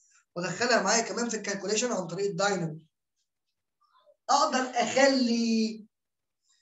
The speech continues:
الجزء اللي موجود معايا ده، ما انا كده كده في السبيس، السبيس يقدر يحسب لي ايه؟ يحسب لي كميات الهواء اللي موجوده معايا بناءً على ايه؟ بناءً على اول حاجه الابلكيشن، ثاني حاجه بناءً على توزيع الاير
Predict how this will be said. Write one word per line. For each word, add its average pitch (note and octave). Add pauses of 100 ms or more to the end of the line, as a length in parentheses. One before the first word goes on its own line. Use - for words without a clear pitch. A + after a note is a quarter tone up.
(120)
الجزء A3+
اللي A3
موجود G#3
معايا A3
ده، - (140)
ما G#3+
انا A3+
كده C#4+
كده C#4+
في C#4
السبيس، B3
السبيس A#3
يقدر A3+
يحسب A#3
لي G#3
ايه؟ G#3+ (240)
يحسب C#4+
لي C4
كميات G#3
الهواء G#3
اللي G#3
موجوده G3
معايا F#3
بناءً C#4
على A3
ايه؟ G#3+ (200)
بناءً D#4
على A3+
اول A#3+
حاجه A#3+
الابلكيشن، A3 (100)
ثاني C4+
حاجه C4+
بناءً A3
على A3+
توزيع G3+
الاير A3+